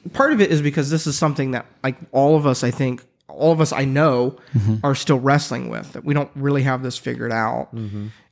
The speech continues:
Speaker 1: I, so I don't wanna just be lamenting the comple-, complexities of it, but, like, the complexity is, is like, well, if you're gonna go find a friend, I also need to find someone who's willing to,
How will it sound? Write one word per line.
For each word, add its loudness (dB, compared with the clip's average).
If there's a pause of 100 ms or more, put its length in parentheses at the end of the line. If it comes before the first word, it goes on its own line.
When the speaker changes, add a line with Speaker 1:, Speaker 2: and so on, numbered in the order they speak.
(120)
Speaker 1:
I, 4
so 2
I 6
don't 4
wanna 4
just 2
be 6
lamenting 2
the -6
comple-, -4
complexities -2
of -8
it, -12
but, 2
like, -6
the -20 (320)
complexity -4
is, -2
is -6
like, -4 (440)
well, 6
if 0
you're 4
gonna 4
go 4
find 2
a -4
friend, 4 (340)
I 2
also 4
need 4
to -2
find 2
someone 0
who's 0
willing 0
to, -2